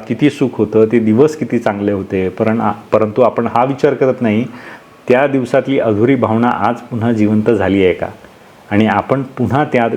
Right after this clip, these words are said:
गुरफटून स्वतःला विसरत आहोत का? या इमोशनल रिग्रेशनला एक सकारात्मक बाजूही आहे. म्हणजे इमोशनल रिग्रेशन हे काही वाईट नाही, पण ती आपण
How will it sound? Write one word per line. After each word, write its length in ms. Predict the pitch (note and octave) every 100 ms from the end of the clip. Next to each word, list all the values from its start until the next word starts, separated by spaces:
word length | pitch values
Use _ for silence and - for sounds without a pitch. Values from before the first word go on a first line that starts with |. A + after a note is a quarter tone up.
| G2+
गुरफटून 560 | A2+ - A2+ G#2+ A#2 A#2+
स्वतःला 580 | - A2+ G#2+ D3 F3
विसरत 400 | C3+ A2 A2+ A2
आहोत 180 | F2+ F2+ -
का? 120 | F2+ D#2+ - - - - - - - - - - - - - - - - - - - - - - - -
या 120 | G3+
इमोशनल 600 | F#3+ F#3 F#3+ F#3+ G3 F#3+
रिग्रेशनला 840 | E3 D#3 E3+ E3+ E3+ E3+ E3+ E3+ -
एक 140 | D#3+
सकारात्मक 640 | - C3+ D3 C#3 C#3+ C#3+ C3
बाजूही 580 | A#2+ G2+ G#2 G#2 G#2+ F#2+
आहे. 240 | D2 - - - _
म्हणजे 140 | G#2 G#2
इमोशनल 580 | G#2+ A2+ - B2+ C3 A#2
रिग्रेशन 460 | G#2+ A2+ A#2+ C#3 B2+
हे 100 | A#2
काही 180 | A#2+ B2
वाईट 300 | A2+ A2+ A2
नाही, 240 | F2 D#2+ - - - - - -
पण 120 | A#2
ती 440 | A2 - B2+ C3
आपण 300 | A#2+ - B2